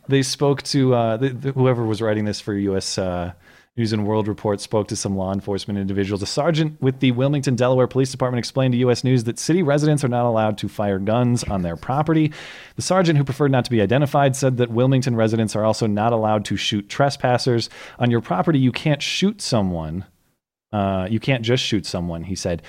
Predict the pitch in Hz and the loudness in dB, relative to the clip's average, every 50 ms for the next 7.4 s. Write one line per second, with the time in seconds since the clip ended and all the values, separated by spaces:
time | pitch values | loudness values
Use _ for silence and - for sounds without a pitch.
0 | - - - 127 135 131 - 135 113 107 123 143 147 147 139 - - 123 123 117 | -20 -4 0 2 2 2 2 0 2 4 2 4 4 2 2 2 2 4 4 4
1 | 117 113 120 - 113 110 98 101 101 113 120 113 - - 120 107 - - 113 107 | 4 2 0 0 -2 -2 0 0 2 2 0 0 -2 -4 -4 -4 -2 0 0 0
2 | 98 92 90 - - 139 151 165 131 110 101 - - 127 127 131 127 120 143 196 | 0 -2 -4 -2 0 0 0 0 0 -2 -4 -2 -2 0 2 2 2 2 2 0
3 | 208 262 254 214 - - 123 113 - - - - - 127 120 120 107 - - 147 | 0 -2 -2 -2 0 0 0 -2 -2 -4 -12 -8 -2 0 0 2 2 2 2 2
4 | 160 147 - - - - - - - _ - 135 131 113 117 135 175 214 220 190 | 2 0 0 -4 -12 -18 -20 -20 -6 _ 2 2 2 4 2 0 2 2 2 0
5 | 156 127 127 127 117 110 120 156 156 160 131 - - 127 131 120 - 110 104 98 | 2 2 2 2 2 2 2 2 2 0 -2 0 0 0 0 2 2 2 2 2
6 | 92 - - - 113 131 180 208 185 107 90 90 110 110 110 101 110 104 - - | -2 -2 -6 -4 -2 0 0 2 2 0 0 0 0 0 2 2 0 0 0 -4
7 | - _ - 110 104 101 101 | -8 _ -4 -2 0 0 0